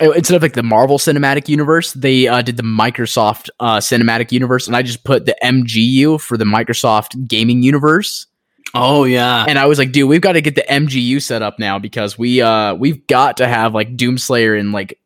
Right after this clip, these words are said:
Speaker 1: Chief just hanging out and doing stuff and just, you know, hanging out, having a good old time."
Speaker 2: Dude, fucking drinking beers together. Could you imagine?
Speaker 1: It's literally us. <laughs>
Speaker 2: Literally.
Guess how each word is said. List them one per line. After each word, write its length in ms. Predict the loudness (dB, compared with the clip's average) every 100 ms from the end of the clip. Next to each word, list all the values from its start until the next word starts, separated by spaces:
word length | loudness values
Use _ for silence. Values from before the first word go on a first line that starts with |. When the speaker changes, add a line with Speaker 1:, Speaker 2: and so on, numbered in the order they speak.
| -8
Speaker 1:
Chief 460 | -4 -2 -4 -8
just 180 | -10 -8
hanging 300 | -4 -4 -2
out 160 | -2 -4
and 120 | -6
doing 220 | -6 -6
stuff 400 | -6 -6 -6 -6
and 80 | -6
just, 160 | -6 -10 _ _ _
you 80 | 2
know, 140 | 2
hanging 300 | 2 2 4
out, 100 | 4
having 180 | 2 2
a 40 |
good 240 | 0 2 2
old 160 | 2
time." 320 | 2 0 0 -6 _ _ _ _ _
Speaker 2:
Dude, 160 | -4 -2
fucking 280 | -4 -4
drinking 340 | -2 -2 -2 -4
beers 300 | -4 -4 -6
together. 300 | -4 -4 -4
Could 180 | -8 0
you 100 | 2
imagine? 600 | 2 2 -2 -2 -4 -6 _ -2
Speaker 1:
It's 180 | -2 0
literally 380 | 2 2 4 4
us. 360 | 2 -4 -12 -4 0
<laughs> 560 | 0 -2 -6 -6 0
Speaker 2:
Literally. 480 | 2 4 2 0 -4